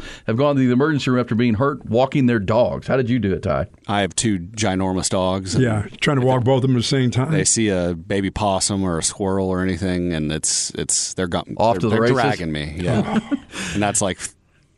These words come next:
Speaker 2: almost three hundred pounds of dog pulling me.
Speaker 1: It's like a, you're, you're, we're water skiing now.
Speaker 2: Yeah.
Speaker 1: <laughs> My mother took a pretty bad fall. She was walking, uh, I think, back in the day, that wasn't even her dog, I don't think. But the dog, like, wrapped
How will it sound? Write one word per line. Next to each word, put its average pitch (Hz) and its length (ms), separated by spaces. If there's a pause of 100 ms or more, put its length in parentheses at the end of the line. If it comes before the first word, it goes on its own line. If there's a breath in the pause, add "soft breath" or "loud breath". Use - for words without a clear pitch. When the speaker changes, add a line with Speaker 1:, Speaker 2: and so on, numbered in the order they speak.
(220)
Speaker 2:
almost 107 420
three 110 160
hundred 92 220
pounds 85 420
of 80 140
dog 80 460
pulling 78 280
me. 69 180 (440 soft breath)
Speaker 1:
It's - 100
like 101 100
a, 92 80
you're, 107 320
you're, 110 360
we're 104 180
water 120 260
skiing 104 420
now. 90 300
Speaker 2:
Yeah. 123 300 (160)
Speaker 1:
<laughs> - 1120
My 117 100
mother 135 520
took - 240
a 117 40
pretty 131 220
bad 120 240
fall. 127 380
She 131 120
was 110 120
walking, 120 460
uh, 104 80
I 104 60
think, 120 420 (440)
back 113 340
in 101 60
the 92 60
day, 110 240
that 87 160 (120)
wasn't 113 280
even 101 160
her 110 140
dog, 101 300
I 87 40
don't 87 200
think. 95 200 (360 loud breath)
But 101 100
the 104 60
dog, 120 320
like, 107 180
wrapped 110 600